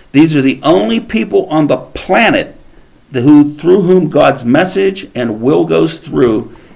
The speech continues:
and this is how screwed up they got. Uh, well, that's what he said a couple times, "this wicked generation." So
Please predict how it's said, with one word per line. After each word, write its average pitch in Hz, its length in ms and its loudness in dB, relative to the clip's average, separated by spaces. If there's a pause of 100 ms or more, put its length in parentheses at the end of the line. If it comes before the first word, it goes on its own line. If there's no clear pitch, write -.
(180)
and 104 220 -6
this - 200 -2
is 143 120 -6
how 139 140 0
screwed 139 340 -4
up 110 240 -2
they 123 260 -2
got. - 300 -8 (1120)
Uh, 113 100 -6
well, 139 340 0
that's 151 180 -2
what 160 120 0
he 147 60 4
said 190 260 -2
a - 40 -14
couple 156 220 -8
times, 156 300 -4
"this 139 260 -2
wicked 143 400 -2
generation." 147 800 -4 (560)
So - 460 0